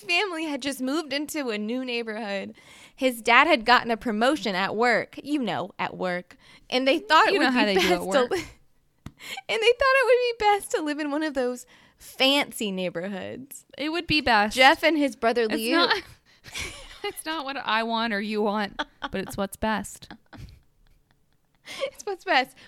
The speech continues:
Speaker 1: We should live in one of those fancy neighborhoods. Jeff and his brother Liu couldn't complain, though.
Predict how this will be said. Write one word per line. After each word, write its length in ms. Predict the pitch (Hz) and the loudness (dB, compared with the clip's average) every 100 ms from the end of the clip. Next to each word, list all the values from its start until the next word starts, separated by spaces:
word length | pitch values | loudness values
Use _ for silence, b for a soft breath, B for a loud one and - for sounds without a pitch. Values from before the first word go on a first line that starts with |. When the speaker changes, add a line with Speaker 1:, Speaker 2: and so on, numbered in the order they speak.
| B | B
Speaker 1:
We 80 | 247 | -10
should 180 | 247 269 | -8 -6
live 100 | 247 | -4
in 60 | |
one 80 | 247 | -4
of 60 | 233 | -4
those 180 | 214 - | -4 -6
fancy 380 | 220 208 208 | -6 -8 -10
neighborhoods. 640 | 170 165 170 175 180 - _ b b b b b - | -10 -10 -10 -12 -14 -18 _ b b b b b -4
Jeff 280 | 226 269 | -2 -2
and 100 | 269 | -4
his 160 | 254 208 | -6 -4
brother 260 | 208 214 220 | -2 -2 -2
Liu 340 | 208 233 196 | -4 -4 -4
couldn't 360 | - 277 311 240 | -4 -4 -4 -6
complain, 500 | 240 196 254 285 226 | -8 -8 -6 -6 -6
though. 300 | 156 139 208 | -6 -8 -12